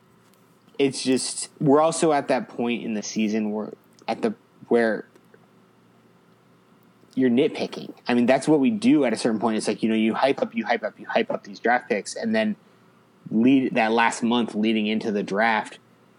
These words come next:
it's literally tearing them down. It's like everybody's, like, talking about the negatives of why this guy should be falling, why this guy shouldn't be in the position that he's projected at. It's not, it's less about, like,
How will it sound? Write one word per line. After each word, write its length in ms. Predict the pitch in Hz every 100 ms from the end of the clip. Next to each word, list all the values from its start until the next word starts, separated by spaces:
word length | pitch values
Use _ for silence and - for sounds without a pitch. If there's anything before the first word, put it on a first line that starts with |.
| _ -
it's 280 | - -
literally 420 | 165 110 110 107 101
tearing 400 | - 107 95 90
them 140 | 90
down. 340 | 95 95 -
It's 180 | - -
like 200 | 101 98
everybody's, 560 | - 107 104 104 98 -
like, 160 | 95
talking 260 | - 107 110
about 220 | 101 95
the 80 | 98
negatives 400 | 101 101 95 90
of 60 | 95
why 300 | 98 101 104
this 220 | 101 -
guy 160 | 98
should 200 | 98 101
be 100 | 95
falling, 380 | 95 104 101 95
why 200 | 95 107
this 140 | 107 -
guy 100 | -
shouldn't 540 | - - 175 160 127
be 320 | 123 117 110
in 100 | 113
the 60 | 113
position 480 | - 107 107 113 110
that 240 | 107 104 - - _
he's 160 | - 98
projected 560 | - 95 107 - 104
at. 280 | 107 110 - _ - - _ _ _ _
It's 180 | 117 117
not, 280 | 123 120 - -
it's 240 | - -
less 260 | 127 123 139
about, 320 | 123 117 98
like, 260 | 104 -